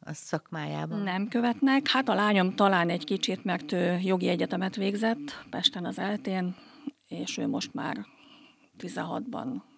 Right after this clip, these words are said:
Speaker 2: ö, doktorált, azóta megcsinálta a jogi szakvizsgát is, Budapesten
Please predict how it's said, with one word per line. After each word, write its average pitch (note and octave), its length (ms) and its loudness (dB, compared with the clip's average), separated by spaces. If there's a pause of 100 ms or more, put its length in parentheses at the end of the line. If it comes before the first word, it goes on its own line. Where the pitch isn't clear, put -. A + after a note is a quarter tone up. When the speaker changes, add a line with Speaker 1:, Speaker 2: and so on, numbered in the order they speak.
(140)
Speaker 2:
ö, - 80 -10 (580)
doktorált, F3 760 -4 (380)
azóta - 340 -8
megcsinálta - 580 -4
a - 20 -4
jogi - 200 -4
szakvizsgát - 640 -2
is, - 300 -4 (480)
Budapesten - 720 -4